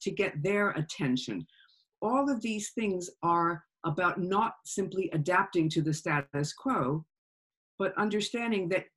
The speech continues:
you have a responsibility. Energy is your responsibility, literally your ability to respond and create the environment that you need. And I, if I could, I just have, I just remember a wonderful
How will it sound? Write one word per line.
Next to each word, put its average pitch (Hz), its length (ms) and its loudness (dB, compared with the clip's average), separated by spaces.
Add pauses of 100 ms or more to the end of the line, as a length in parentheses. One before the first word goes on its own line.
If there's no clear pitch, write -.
(360)
you 202 320 4
have 247 260 2
a 208 60 6
responsibility. 196 1120 0 (500)
Energy 185 680 6
is 160 160 4
your 196 240 6
responsibility, 185 1800 2 (200)
literally 151 420 4
your 160 180 4
ability 160 520 8
to 160 160 0
respond 160 640 2
and 143 160 2
create 147 600 2 (120)
the 143 100 2
environment 135 580 2 (100)
that 143 140 -2
you 143 120 4
need. 151 340 4 (520)
And 196 120 0 (100)
I, 202 120 6 (160)
if 220 160 2
I 208 100 4
could, 202 460 4
I 185 120 2
just 226 280 -6
have, 220 200 4 (400)
I 190 140 0
just 214 240 -4
remember 208 540 4
a 170 80 6
wonderful 196 760 2